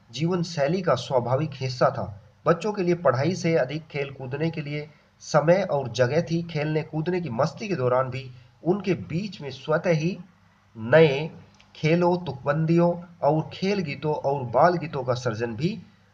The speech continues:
अ, हो जाया करता था। उनकी ये रचनाएं चलन में आ जाया करती थी, जबान पर चढ़ जाती थी और सालों साल उनकी टोलियों के बीच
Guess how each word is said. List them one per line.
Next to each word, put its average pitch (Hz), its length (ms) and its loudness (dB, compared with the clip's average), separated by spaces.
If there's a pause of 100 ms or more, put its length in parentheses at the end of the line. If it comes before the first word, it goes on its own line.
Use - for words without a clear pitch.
(120)
अ, 131 40 2
हो 131 500 4
जाया 120 300 2
करता 113 380 0
था। 98 300 -8 (200)
उनकी 214 260 -2
ये 214 180 0
रचनाएं 165 400 2
चलन 151 260 -4
में 147 220 -10 (100)
आ 160 220 8
जाया 139 240 2
करती 127 320 -4
थी, 170 280 -2 (300)
जबान 135 440 4
पर 143 180 0
चढ़ 147 260 2
जाती 131 320 2
थी 160 300 -2
और 123 200 2
सालों 165 420 4
साल 139 360 4
उनकी 135 460 -10
टोलियों 151 480 0
के 139 140 -4
बीच 131 300 -8